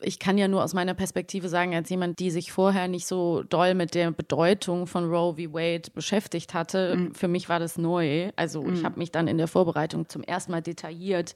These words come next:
Speaker 1: mit den Abläufen beschäftigt und ich glaub, das ist ganz gut, das hier mal zu erzählen,
Speaker 2: Mhm.
Speaker 1: weil es ja,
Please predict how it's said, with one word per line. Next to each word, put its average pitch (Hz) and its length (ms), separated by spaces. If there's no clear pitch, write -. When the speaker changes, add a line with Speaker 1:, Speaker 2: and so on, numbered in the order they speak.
Speaker 1:
mit 151 120
den 156 100
Abläufen 170 420
beschäftigt 170 440
und 175 120
ich 160 120
glaub, 165 240
das - 140
ist 160 120
ganz 156 220
gut, 175 180
das 156 100
hier 170 140
mal 156 140
zu - 100
erzählen, 139 480
Speaker 2:
Mhm. 185 260
Speaker 1:
weil 170 220
es 170 140
ja, 170 340